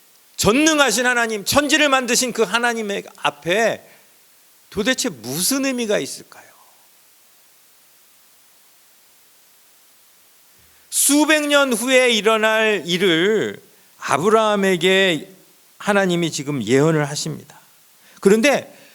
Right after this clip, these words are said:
큰 재물을 이끌고 나올 것이다 라고 이야기를 해요. "야, 그까짓 것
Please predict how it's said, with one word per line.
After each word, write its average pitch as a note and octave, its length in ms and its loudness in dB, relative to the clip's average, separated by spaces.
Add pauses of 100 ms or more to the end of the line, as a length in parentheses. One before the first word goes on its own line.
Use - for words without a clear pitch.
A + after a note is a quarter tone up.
(160)
큰 D#4+ 460 2
재물을 A#3 720 0
이끌고 G3+ 580 -2
나올 E3 360 -4
것이다 - 440 -12 (200)
라고 E3+ 240 -4
이야기를 A#2+ 460 -10
해요. - 80 -20 (3500)
"야, - 140 -8
그까짓 C#3 500 -6
것 E3 180 -4